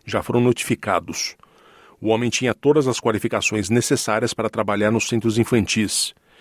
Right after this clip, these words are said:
A Polícia Federal diz não ter recebido nenhuma denúncia dos pais antes de sua prisão. Assim que o acusado enfrentar as acusações em Queensland,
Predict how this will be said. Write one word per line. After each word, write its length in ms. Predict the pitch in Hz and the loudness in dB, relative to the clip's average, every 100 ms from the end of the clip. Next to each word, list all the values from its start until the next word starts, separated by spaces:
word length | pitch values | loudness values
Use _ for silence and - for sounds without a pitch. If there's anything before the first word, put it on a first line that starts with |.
| - - - | -20 -20 -8
A 200 | 95 87 | -4 -2
Polícia 340 | 107 107 113 | 0 0 0
Federal 380 | 117 110 107 110 | 0 2 2 2
diz 160 | 110 | 2
não 140 | 104 113 | 2 2
ter 160 | 113 | 0
recebido 520 | 98 110 117 92 113 110 | 0 0 2 2 2 2
nenhuma 440 | 123 127 147 175 | 2 4 4 4
denúncia 440 | 127 117 120 - | 4 4 4 2
dos 200 | 117 131 | -2 -2
pais 460 | - 104 104 113 - - | -2 0 0 0 -4 0
antes 360 | 127 131 120 | 2 2 0
de 100 | 117 | 0
sua 240 | - 123 110 | 0 0 0
prisão. 480 | 113 104 87 95 87 _ _ _ _ - - - - | 2 0 0 -2 -4 _ _ _ _ -20 -20 -14 -6
Assim 300 | 98 - 120 | -4 0 2
que 80 | |
o 20 | 117 | 2
acusado 420 | 120 98 95 104 | 2 0 2 0
enfrentar 460 | 92 110 98 98 | 0 -2 0 0
as 140 | 95 92 | 0 -2
acusações 580 | 90 101 92 - 95 104 | -2 0 0 0 0 2
em 100 | 113 | 2
Queensland, 460 | - 139 143 170 | 2 4 4 2